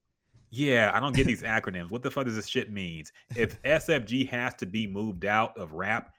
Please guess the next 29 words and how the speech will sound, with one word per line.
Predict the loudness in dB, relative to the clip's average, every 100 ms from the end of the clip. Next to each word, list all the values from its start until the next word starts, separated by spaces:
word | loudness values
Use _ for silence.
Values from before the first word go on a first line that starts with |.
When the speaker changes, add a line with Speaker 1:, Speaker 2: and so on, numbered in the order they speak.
| _
Speaker 1:
then | -10 -6
so | 2 4
does | 4
Big | 2 0 0
Energy. | -2 -4 -6 -10 -14 -18 _ _ _ _ _ -20 _ _ -6
Anyone | -2 0 2 2 2
who |
says | 2 2 0
different | 2 -2 -2 -4
is | -4
simply | -8 -6 -4
a | -4
Nicki | -2 -2 0
hater | 0 2 2
or | 0 0
a |
troll. | -2 -4 -4 -4 -10 -18 _ _ _ _ _ _ -2
I'd | 2
actually | 4 2 0 -4 -4
love | 0 4 6 4
to | 2 -2
see | -2 -2 2
a | 2
more | 0 0 2
street | 0 -2 -2 0
record | 0 0 -2 -6
win, | -6 -6 -6
male | -2 0 2
or | 2